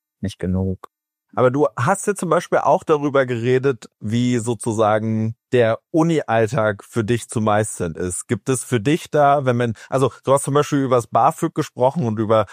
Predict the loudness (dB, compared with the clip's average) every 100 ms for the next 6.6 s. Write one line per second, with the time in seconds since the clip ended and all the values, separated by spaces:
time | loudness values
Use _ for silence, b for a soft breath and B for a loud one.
0 | -16 0 4 4 4 2 2 2 2 0
1 | 0 0 0 2 0 2 0 0 _ _
2 | _ _ -20 -8 -6 -2 0 0 -2 0
3 | 0 2 0 0 -2 -2 -2 2 4 2
4 | 0 -2 -2 0 -2 -2 -4 -8 -4 -2
5 | -2 -2 B B -2 2 2 2 0 0
6 | 0 0 2 2 0